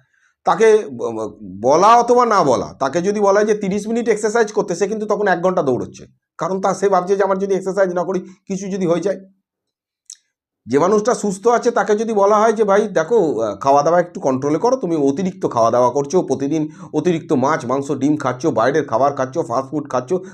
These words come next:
that is not good for health", তো সে ব্যাপারটাকে ইজি ভাবে নেবে, "এ, কি হলো?" কিন্তু হঠাৎ করে দেখা গেল তার শরীর খারাপ হয়ে গেল, তার কোলেস্টেরল লেভেল বেড়ে গেল, ট্রাইগ্লিসারাইড বেড়ে গেল, ফ্যাটি লিভারের প্রবলেম শুরু হয়ে গেল,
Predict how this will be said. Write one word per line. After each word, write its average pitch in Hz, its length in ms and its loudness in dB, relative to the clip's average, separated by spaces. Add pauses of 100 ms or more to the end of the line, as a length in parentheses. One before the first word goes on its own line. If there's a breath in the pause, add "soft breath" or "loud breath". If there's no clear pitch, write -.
(120 loud breath)
that 147 120 0
is 151 120 -6
not 156 160 2
good 156 220 -2
for 156 180 0
health", 139 400 0 (1080)
তো 190 60 -10
সে 247 200 4
ব্যাপারটাকে 254 380 2
ইজি 151 240 -4
ভাবে 92 220 0
নেবে, - 480 -4
"এ, 262 180 8
কি 151 320 -2
হলো?" 95 280 -2 (840)
কিন্তু 160 160 -2
হঠাৎ 131 300 0
করে 208 120 2
দেখা 190 240 4
গেল 196 180 4
তার 196 140 0
শরীর 175 280 0
খারাপ 190 220 0
হয়ে 196 120 2
গেল, 196 140 2
তার 190 160 -2
কোলেস্টেরল 180 500 0
লেভেল 185 240 2
বেড়ে 165 260 2
গেল, 196 260 4
ট্রাইগ্লিসারাইড 170 880 -2
বেড়ে 185 240 4
গেল, 196 240 4
ফ্যাটি 175 260 -2
লিভারের 180 300 2
প্রবলেম 180 360 0
শুরু 190 260 0
হয়ে 208 140 6
গেল, 214 260 4